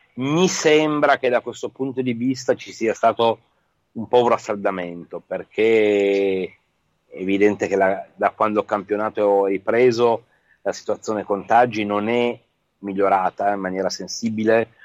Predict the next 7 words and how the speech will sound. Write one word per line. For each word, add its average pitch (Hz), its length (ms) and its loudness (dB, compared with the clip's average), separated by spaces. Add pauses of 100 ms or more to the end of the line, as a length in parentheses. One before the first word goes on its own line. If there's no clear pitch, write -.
(280)
non 95 180 -2
è 95 60 -2
scesa, 110 640 2 (380)
abbiamo 98 480 0
sempre 101 580 -4
comunque 98 580 -4
dei, 92 500 0